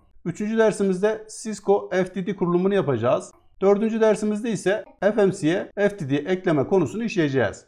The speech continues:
Beşinci dersimizde ise Home Lab örneğinden bahsedeceğiz. Altıncı dersimizde interface ve zone ayarlarını yapacağız.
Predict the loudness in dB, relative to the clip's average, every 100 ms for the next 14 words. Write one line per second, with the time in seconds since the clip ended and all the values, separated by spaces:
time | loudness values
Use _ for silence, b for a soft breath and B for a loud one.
0 | _ -2 0 0 -2 2 2 2 -2 -2
1 | -2 0 -2 -4 -8 -2 0 4 2 4
2 | 2 4 2 0 4 4 4 2 2 2
3 | 0 -4 -20 _ 4 4 6 2 0 0
4 | 0 0 -2 0 0 -2 -4 2 2 2
5 | 0 0 0 0 0 2 2 0 0 -2
6 | 0 2 0